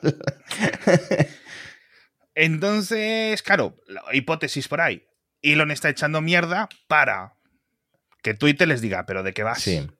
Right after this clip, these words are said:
Speaker 2: ¿Pero de qué
Speaker 1: De
Speaker 2: vas?".
Speaker 1: hecho, la teoría de Reuters que sacó un titular, "Elon probablemente no va a vender, eh, no va a comprar Twitter", es esa,
Speaker 2: Ujú.
Speaker 1: que está haciendo presión para que el acuerdo se caiga por parte de Twitter. Porque, ¿qué pasa? Si se cae,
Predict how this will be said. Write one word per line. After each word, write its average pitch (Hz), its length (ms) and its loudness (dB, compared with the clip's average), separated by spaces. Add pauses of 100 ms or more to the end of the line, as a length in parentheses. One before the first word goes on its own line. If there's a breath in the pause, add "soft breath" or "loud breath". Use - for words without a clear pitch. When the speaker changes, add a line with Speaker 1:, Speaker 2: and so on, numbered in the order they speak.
(300)
Speaker 2:
¿Pero 104 220 -4
de 104 220 -4
qué 190 340 0 (100)
Speaker 1:
De 98 220 -2
Speaker 2:
vas?". 113 200 2
Speaker 1:
hecho, 104 140 2
la 92 160 0
teoría 87 480 0
de 87 180 2
Reuters 95 580 0
que 98 120 -4
sacó 90 240 -2
un 90 100 -2
titular, 95 560 2 (280 loud breath)
"Elon 98 340 2
probablemente 98 760 4
no 98 240 0
va 98 120 4
a 98 40 4
vender, 95 420 0
eh, 95 320 2
no 101 140 0
va 101 80 6
a 98 60 2
comprar 95 360 2
Twitter", 110 480 2 (400 loud breath)
es - 320 -2
esa, 117 300 4
Speaker 2:
Ujú. 82 100 -2
Speaker 1:
que 80 480 0
está 87 720 0
haciendo 95 380 0
presión 101 460 0
para 110 260 6 (160)
que 78 240 0
el 73 140 -2
acuerdo 87 360 0
se 90 180 -2
caiga 92 320 0
por 95 200 0
parte 92 300 0
de 95 120 0
Twitter. 101 380 2
Porque, 78 360 -4
¿qué 87 120 -4
pasa? 101 400 0
Si 90 160 -6
se 82 180 -4
cae, 107 440 4